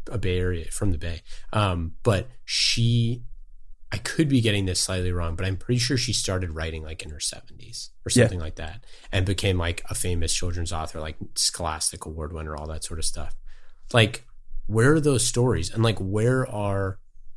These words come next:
Speaker 1: you know, i-, it's just, it's more of a testament to the fact that, like, your book is not yet written, <laughs> pa-, pardon the pun, um, until it is.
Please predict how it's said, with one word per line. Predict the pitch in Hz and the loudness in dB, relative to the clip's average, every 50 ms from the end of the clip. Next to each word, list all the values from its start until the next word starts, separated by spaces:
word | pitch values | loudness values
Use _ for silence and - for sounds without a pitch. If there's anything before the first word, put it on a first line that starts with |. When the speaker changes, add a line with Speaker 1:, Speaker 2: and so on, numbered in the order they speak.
| - - | 0 4
Speaker 1:
you | 110 | 4
know, | 107 104 | 4 4
i-, | - - 127 - - | 4 0 -4 -6 2
it's | - 156 131 - | 4 4 6 6
just, | - 165 147 - - - - - | 8 8 6 6 4 0 -4 -2
it's | - 139 120 - 139 | 2 2 4 4 6
more | 131 127 143 143 | 6 8 8 8
of | 127 113 | 8 6
a | 107 | 4
testament | 110 - 117 104 - - 107 101 95 92 - | 4 4 4 4 4 2 2 2 2 0 0
to | - | -2
the | 92 92 | -2 -2
fact | 90 - 101 92 90 - - - | -2 0 0 0 0 0 -2 -4
that, | 85 80 - | -6 -6 -4
like, | 87 85 78 - - - - - - - - | -4 -4 -4 -4 -4 -4 -4 -6 -6 -8 -6
your | - 92 90 | -4 -4 -2
book | - 98 98 98 - | 0 0 2 4 4
is | 120 107 | 4 6
not | 110 104 104 104 - - | 6 4 4 2 2 0
yet | 117 104 92 | 0 0 2
written, | 95 90 85 85 87 85 - - | 0 0 0 0 -2 -4 -4 -4
<laughs> | 92 - | -2 0
pa-, | - 113 - | 0 0 0
pardon | - - - 95 87 | -2 -2 0 0 0
the | 85 82 | 0 0
pun, | - 92 85 80 90 92 - - - - - - | -2 -2 -2 -2 -2 -4 -4 -6 -6 -6 -4 2
um, | - 120 110 104 95 92 92 90 90 90 95 - _ - _ _ _ _ _ _ _ _ | 4 6 8 8 8 6 4 2 0 -2 -4 -6 _ -20 _ _ _ _ _ _ _ _
until | 127 107 - - 117 104 101 | 2 4 4 6 6 6 6
it | 104 | 8
is. | 147 165 117 98 92 90 - - | 6 6 6 6 4 2 -2 -4